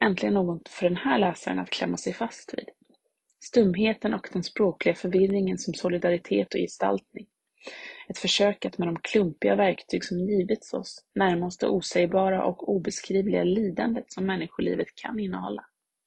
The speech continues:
Poetens uppgift i just denna diktvärld är alltså inte att, citat, "sila mörkret", slutcitat, och framkalla tydliga bilder, eller att erbjuda något putsat och färdigt, utan att frammana, citat,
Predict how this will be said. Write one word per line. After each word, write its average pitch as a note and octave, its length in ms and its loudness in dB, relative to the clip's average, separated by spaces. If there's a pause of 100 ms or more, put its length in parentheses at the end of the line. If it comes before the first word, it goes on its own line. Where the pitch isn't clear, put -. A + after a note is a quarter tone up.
(760)
Poetens F#3 480 4
uppgift - 460 -4
i - 20 0
just E3 260 -2
denna E3+ 200 2
diktvärld - 600 -4
är - 120 -2
alltså - 220 -4
inte - 300 -6
att, - 120 -14
citat, - 420 -12
"sila D#3 360 0
mörkret", G3 540 -4
slutcitat, - 680 -8
och F#3 60 -8
framkalla F3 500 -2
tydliga F3 440 2
bilder, G3 520 2 (800)
eller F#3+ 160 8
att F#3+ 120 2
erbjuda F3 360 6
något E3+ 260 -2
putsat - 420 -6
och F#3 60 -10
färdigt, G3+ 680 0
utan F3 220 0
att E3+ 120 -6
frammana, E3+ 720 -2
citat, F#3 460 -6